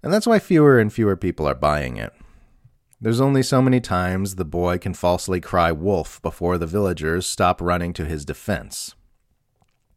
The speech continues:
Hopefully this desensitization that Israel and its apologists have created doesn't have dark consequences in the future.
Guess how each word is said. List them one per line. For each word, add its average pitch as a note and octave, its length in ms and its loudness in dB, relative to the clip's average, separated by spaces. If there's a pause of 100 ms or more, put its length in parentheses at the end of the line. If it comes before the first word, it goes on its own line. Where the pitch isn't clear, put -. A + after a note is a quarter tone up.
(680)
Hopefully B2 480 2
this G2+ 200 -4
desensitization F#2 1300 -4
that D#2 140 -4
Israel E2 420 -4
and D#2+ 100 -6
its D#2 140 -10
apologists D#2 640 -6
have E2 140 -8
created E2 500 -4
doesn't F#2 300 -4
have E2+ 320 -6
dark F2+ 340 -4
consequences D#2+ 760 -8
in A#1+ 120 -10
the G#1+ 40 -14
future. - 580 -10